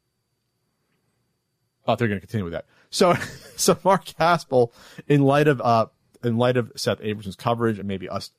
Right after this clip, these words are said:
reporting about it as well, um, he came out with a, a quote here. Um, get this on the tweet here. And we're gonna run through this quote here. Um, it was on a Facebook group, on the wada Games Group unofficial.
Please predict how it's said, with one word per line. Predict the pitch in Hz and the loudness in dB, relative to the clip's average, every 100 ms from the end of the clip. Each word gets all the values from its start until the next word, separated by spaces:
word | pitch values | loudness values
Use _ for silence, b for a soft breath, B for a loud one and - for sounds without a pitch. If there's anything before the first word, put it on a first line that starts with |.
| _ | _
reporting | 101 87 107 98 92 | -20 -10 -6 -6 -8
about | 90 87 | -8 -8
it | 82 | -10
as | 87 | -14
well, | 101 101 95 - b b b b | -6 -4 -4 -6 b b b b
um, | - 101 190 180 _ | -2 -2 -2 -8 _
he | - | -6
came | 131 151 | -2 0
out | 143 131 - | 0 -2 -4
with | 110 110 | -6 0
a, | 117 123 | 0 2
a | 117 | -2
quote | 127 247 170 - _ _ _ _ _ - | 2 2 2 -2 _ _ _ _ _ -8
here. | 117 95 - _ _ _ _ _ - | -2 -2 -4 _ _ _ _ _ -10
Um, | 101 92 92 87 _ _ _ | -6 -6 -6 -10 _ _ _
get | - | -14
this | 107 - | -12 -8
on | 98 | -6
the | 95 | -6
tweet | - 110 90 | -8 -8 -8
here. | 90 82 _ _ _ _ _ _ - | -10 -16 _ _ _ _ _ _ -12
And | 110 | -8
we're | 117 | -4
gonna | 120 | -2
run | 117 113 | 0 -2
through | - 104 | -6 -12
this | 92 | -12
quote | - 80 - | -12 -12 -12
here. | - _ _ _ _ _ _ _ _ _ - | -20 _ _ _ _ _ _ _ _ _ -12
Um, | 87 85 80 80 _ - | -8 -6 -8 -12 _ -4
it | 120 | -2
was | 110 | 0
on | 110 | -2
a | |
Facebook | - 107 98 98 | -2 -4 -4 -12
group, | 82 - | -12 -6
on | 104 | -4
the | 107 107 | -4 -4
wada | 110 147 214 269 | 0 2 4 4
Games | 202 220 226 233 | 2 2 2 0
Group | 180 151 - | 2 0 2
unofficial. | 131 135 139 131 - | -2 -2 -2 -4 -8